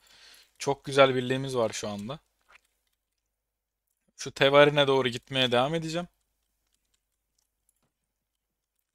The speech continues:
Bu buradaki merkezdeki köyleri yağmalamayı ben sevmiyorum. Asker toplarken sıkıntı yaratır. Kurav şehrinde ziyafet varmış. Bizi de oraya çağırıyorlar.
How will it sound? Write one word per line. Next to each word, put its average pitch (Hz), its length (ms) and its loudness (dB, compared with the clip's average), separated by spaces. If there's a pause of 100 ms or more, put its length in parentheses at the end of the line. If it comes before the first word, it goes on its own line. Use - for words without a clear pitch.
(3000)
Bu 175 460 0
buradaki 165 760 0 (260)
merkezdeki 143 800 0 (120)
köyleri 143 440 0
yağmalamayı 143 600 2
ben 139 180 0
sevmiyorum. 143 720 -8 (100)
Asker - 380 -8
toplarken 120 640 -8
sıkıntı - 420 -14
yaratır. 110 540 -8 (1700)
Kurav 156 320 4
şehrinde 147 600 -2
ziyafet 139 580 2
varmış. 139 460 -4
Bizi 131 200 -14
de 139 60 -4
oraya 131 320 -2
çağırıyorlar. 110 680 -8